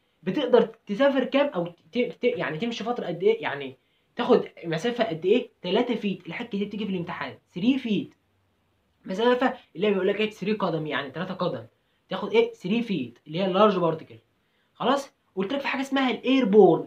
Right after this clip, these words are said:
الايربورن اللي هي بتبقى معلقه في الهواء، زي اللي هو ايه؟ مرض مشهور جدًا اللي هو التبركلوزز، بيكون معلق في الهواء. يعني مثلًا لو فضلت م-، معلقه في الهواء وانت مثلًا استنشقتها، ممكن تفضل معلقه، ايوه، في، في الهواء.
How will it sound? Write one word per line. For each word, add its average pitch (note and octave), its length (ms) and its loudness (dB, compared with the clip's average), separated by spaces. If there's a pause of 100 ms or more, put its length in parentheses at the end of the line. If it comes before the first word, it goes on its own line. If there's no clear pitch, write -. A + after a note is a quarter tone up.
(120)
الايربورن B3+ 520 0
اللي G3 260 0
هي A#3+ 40 2
بتبقى A3+ 380 -6
معلقه F3 520 0
في F#3+ 100 -8
الهواء، F#3 420 -2
زي F3 140 -2
اللي G#3 140 2
هو B3+ 140 4
ايه؟ B3 220 4
مرض A#3 240 0
مشهور G#3 340 -4
جدًا A3 360 4 (280)
اللي F#3 120 -2
هو A#3 140 4
التبركلوزز، G#3 800 4 (300)
بيكون G3+ 420 0
معلق A3+ 400 2
في - 60 -16
الهواء. G3 280 0
يعني F3 220 -2
مثلًا G#3 460 -4
لو D#3+ 140 -4
فضلت A3 340 2
م-، F#3+ 40 -4 (220)
معلقه G3+ 400 -2
في G3 60 -10
الهواء G#3 440 0 (440)
وانت D4 500 2 (120)
مثلًا G3+ 480 -4
استنشقتها، F#3 840 -4
ممكن G#3+ 280 -4
تفضل G#3+ 260 -4
معلقه، F#3 380 -4
ايوه، A3+ 160 2
في، G3 160 -8
في D#3+ 140 -16
الهواء. G3 380 -2